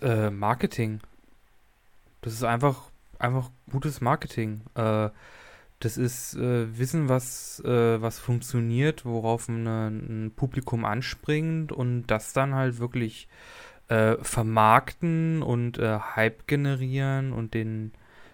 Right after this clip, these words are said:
äh, bis, ja, bis das quasi so ein, so ein Mainstream-Phänomen geworden ist. Das ist einfach gutes Marketing.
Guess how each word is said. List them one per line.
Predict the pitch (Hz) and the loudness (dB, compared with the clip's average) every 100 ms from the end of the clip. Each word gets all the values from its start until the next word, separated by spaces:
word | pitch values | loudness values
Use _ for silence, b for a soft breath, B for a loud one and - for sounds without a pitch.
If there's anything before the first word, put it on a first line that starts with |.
| b - | b -2
äh, | 113 | -2
bis, | 110 113 - - - - | 0 -2 -2 -12 -16 0
ja, | 147 135 104 - | 4 4 2 -2
bis | 110 | -6
das | - 120 | -4 -6
quasi | - 120 120 123 | -2 0 2 0
so | 123 | 0
ein, | 127 | 0
so | 120 | 0
ein | 123 131 | 0 0
Mainstream-Phänomen | 185 214 - 113 107 - 117 117 117 120 | 0 -2 -4 -4 0 -2 0 0 0 0
geworden | 120 117 117 120 117 | -2 0 4 4 4
ist. | 123 123 - | -2 -2 -6
Das | 123 | -4
ist | 127 | 2
einfach | 127 127 143 - | 2 2 0 0
gutes | 165 160 160 | -2 -2 2
Marketing. | 165 - - 120 120 | 2 2 -2 0 -2